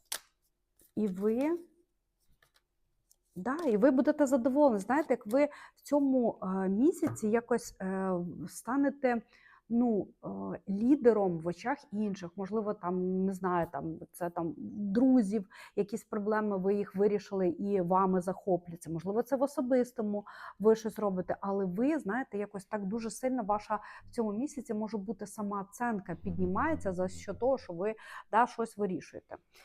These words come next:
Ну і давайте ще одну таку штучку, метафоричну карту. У майбутнє вирушай сміливо.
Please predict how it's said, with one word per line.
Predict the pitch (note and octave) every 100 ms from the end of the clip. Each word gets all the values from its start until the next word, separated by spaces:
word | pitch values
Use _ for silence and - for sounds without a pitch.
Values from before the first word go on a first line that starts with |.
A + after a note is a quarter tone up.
| _ -
Ну | C4+
і |
давайте | A3 G3+ G3 G3 -
ще | -
одну | F3+ F3+ F#3 D#3+
таку | E3 -
штучку, | E3 _ D#4 E4 - D#4+ C#4+ - - -
метафоричну | B3 A#3+ A#3+ - A#3+ - A#3+
карту. | - G#3+ G3+ -
У | A3
майбутнє | G#3+ A3 A#3+ F4+ B3
вирушай | G3 F#3+ - B3+
сміливо. | C4 A#3+ A3 F#3 D#3